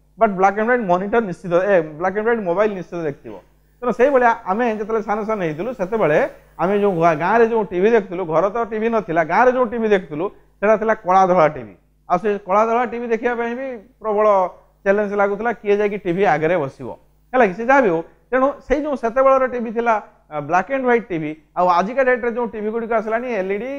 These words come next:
ଏଚ୍ଡିଏଫ୍, କେତେ ପ୍ରକାର ସବୁ ଟେକ୍ନୋଲୋଜି ଆଡ୍ ହେଇକି ସବୁ ଆସିଲାଣି, ପ୍ଲାଜମା, ପ୍ଲାଜମା, ଦୁନିଆ ଟେକ୍ନୋଲୋଜି ଆଡ୍ ହେଇକି ଆସିଲାଣି। ସେ ଯାହା ବି ହଉ, ତେଣୁ ସେଇ ଯେଉଁ କ-, କହିଲି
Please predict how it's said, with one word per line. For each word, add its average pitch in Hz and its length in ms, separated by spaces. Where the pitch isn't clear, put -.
ଏଚ୍ଡିଏଫ୍, 196 500
କେତେ 226 260
ପ୍ରକାର 226 260
ସବୁ 233 140
ଟେକ୍ନୋଲୋଜି 208 540
ଆଡ୍ 185 180
ହେଇକି 175 220
ସବୁ 190 160
ଆସିଲାଣି, 180 360
ପ୍ଲାଜମା, 180 400
ପ୍ଲାଜମା, 175 340
ଦୁନିଆ 240 220
ଟେକ୍ନୋଲୋଜି 208 460
ଆଡ୍ 175 160
ହେଇକି 160 200
ଆସିଲାଣି। 127 320
ସେ 233 160
ଯାହା 277 160
ବି 185 100
ହଉ, 139 100
ତେଣୁ - 420
ସେଇ 302 260
ଯେଉଁ 302 180
କ-, 170 160
କହିଲି 185 380